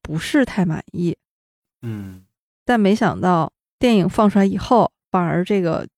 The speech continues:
Speaker 1: 就变成了一个影史经典。
Speaker 2: 它有点像戏剧了，就是哪有现实真的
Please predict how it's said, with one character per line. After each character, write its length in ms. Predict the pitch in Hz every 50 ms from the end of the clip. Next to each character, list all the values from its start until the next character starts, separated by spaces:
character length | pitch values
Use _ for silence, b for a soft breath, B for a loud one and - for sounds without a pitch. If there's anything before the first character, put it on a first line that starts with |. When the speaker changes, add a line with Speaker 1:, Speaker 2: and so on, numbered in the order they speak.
| _ _ _
Speaker 1:
就 160 | - - 202
变 220 | 190 196 202 190 180
成 180 | - 180 160
了 80 | 165 180
一 60 | 180
个 100 | 180 180
影 180 | 170 175 175 175
史 200 | 180 - - 170
经 200 | 165 - 165 165
典。 300 | 165 165 - 208 - - _ _ _ _ _ _ _ _ _ _ _ _ _ _
Speaker 2:
它 80 | -
有 140 | 165 156 175
点 140 | 202 175 -
像 160 | - 170 170
戏 280 | 180 185 - 220 180 135
剧 160 | 123 131 117
了， 200 | 101 90 - - _ _
就 120 | - 131
是 280 | 120 123 131 123 120 117 _ _ _ _ _ _ _ _ _ _ _ _
哪 240 | - 139 131 120 156 196
有 100 | 180 135
现 240 | 131 - 160 147
实 240 | 135 - - 117 120
真 180 | 123 - 156 151
的 140 | 156 139